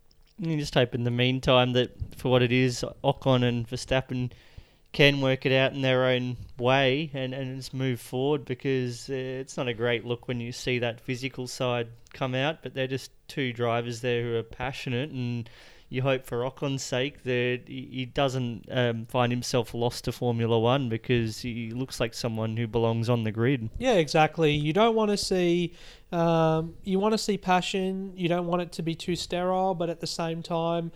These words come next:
Speaker 2: you don't want things escalating into that sort of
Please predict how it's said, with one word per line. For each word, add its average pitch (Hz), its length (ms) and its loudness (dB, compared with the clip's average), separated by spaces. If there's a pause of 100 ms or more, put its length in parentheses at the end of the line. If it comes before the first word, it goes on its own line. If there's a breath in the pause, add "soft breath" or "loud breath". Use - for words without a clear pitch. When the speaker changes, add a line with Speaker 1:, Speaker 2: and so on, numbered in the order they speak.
(680 loud breath)
Speaker 2:
you 196 80 0
don't 190 180 6
want 196 240 -2
things 180 220 -4
escalating 170 760 -2
into 170 300 -4
that 156 260 -2
sort 160 300 -2
of 156 320 -2